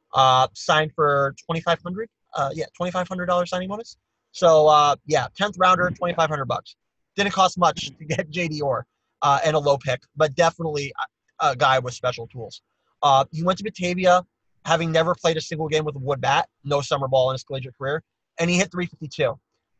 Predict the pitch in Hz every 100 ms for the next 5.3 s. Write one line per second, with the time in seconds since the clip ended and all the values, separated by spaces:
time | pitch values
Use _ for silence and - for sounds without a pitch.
0 | 151 156 160 156 - 175 175 151 160 -
1 | - _ 143 143 143 - - 147 151 165
2 | 170 180 175 180 233 _ _ _ _ _
3 | 180 185 185 165 127 175 - 180 165 170
4 | 165 156 160 151 156 143 147 - 147 143
5 | 143 135 127